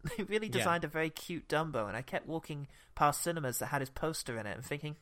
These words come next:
Speaker 1: "Aw, I wish you were in a better film." <laughs>
Speaker 2: Yeah.
Speaker 1: Poor little Dumbo.
Speaker 2: Poor Dumbo. I feel like those are things that just, you just don't redo 'em. I mean, if you're gonna redo it, redo
Speaker 1: Oh,
Speaker 2: it well,
Speaker 1: God.
Speaker 2: but don't try to
Speaker 1: Yeah.
Speaker 2: do a thing.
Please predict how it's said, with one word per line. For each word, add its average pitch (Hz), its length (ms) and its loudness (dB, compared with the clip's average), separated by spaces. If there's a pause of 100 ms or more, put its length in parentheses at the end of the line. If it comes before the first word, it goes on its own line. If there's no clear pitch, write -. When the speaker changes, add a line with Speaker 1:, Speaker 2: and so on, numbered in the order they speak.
Speaker 1:
"Aw, 190 360 0 (340)
I - 40 -12
wish 240 180 -6
you 202 60 -2
were 180 60 0
in 165 60 0
a 147 40 -2
better 147 220 2
film." 143 400 -2 (560)
<laughs> - 640 -20
Speaker 2:
Yeah. 104 140 -4 (500)
Speaker 1:
Poor 220 180 0
little 120 160 -2
Dumbo. 117 400 -6 (320)
Speaker 2:
Poor 127 180 -4
Dumbo. 95 380 -6 (880)
I 202 140 8
feel 277 160 0
like 220 140 2
those 160 220 4
are 170 40 0
things 156 260 -2
that 120 100 -8
just, - 260 -8
you 120 60 -6
just - 240 -12
don't 113 200 -2
redo 107 360 -6
'em. 95 220 -8
I 120 60 -8
mean, 110 160 -4
if 101 100 -8
you're 120 100 -6
gonna 151 180 -4
redo 123 340 -4
it, 156 140 -4 (120)
redo 113 200 0
Speaker 1:
Oh, 131 120 2
Speaker 2:
it 135 60 -2
well, 113 220 0
Speaker 1:
God. 127 160 -2
Speaker 2:
but 95 100 -10 (420)
don't 190 220 -2
try 175 180 0
to 175 80 0
Speaker 1:
Yeah. 170 260 6 (380)
Speaker 2:
do 104 140 -8
a 95 40 -6
thing. 87 260 -8